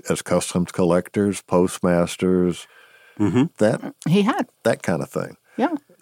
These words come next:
Speaker 2: But Woodrow Wilson was of a different stripe. Let's just
Speaker 1: But,
Speaker 2: say that.
Speaker 1: uh,
Speaker 2: Yeah.
Speaker 1: yes. W-, Woodrow Wilson segregated the federal government.
Speaker 2: Mm.
Speaker 3: Which had been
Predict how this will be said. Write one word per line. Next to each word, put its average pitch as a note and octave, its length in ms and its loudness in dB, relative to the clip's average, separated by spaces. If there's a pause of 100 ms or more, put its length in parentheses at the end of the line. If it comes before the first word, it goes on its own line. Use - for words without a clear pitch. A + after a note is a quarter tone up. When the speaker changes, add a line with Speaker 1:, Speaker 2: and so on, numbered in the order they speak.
(280)
Speaker 2:
But A#2+ 160 2
Woodrow A2+ 500 4
Wilson F2+ 600 2
was E2+ 200 -2
of F2+ 160 0
a F2 60 2
different C2+ 440 -6
stripe. - 520 -8
Let's D#2 240 -2
just - 180 0
Speaker 1:
But, - 80 -2
Speaker 2:
say - 60 -4
that. - 40 -2
Speaker 1:
uh, E2 360 2
Speaker 2:
Yeah. B1+ 200 -6 (540)
Speaker 1:
yes. C#2+ 680 -2
W-, A#2 260 -4
Woodrow A2 400 4
Wilson E2 640 0 (760)
segregated F2+ 720 2
the F2 80 -2
federal G2 320 2
government. G#2+ 520 0 (160)
Speaker 2:
Mm. E2+ 220 0 (760)
Speaker 3:
Which G#3 200 0
had C4 400 0
been F3+ 360 2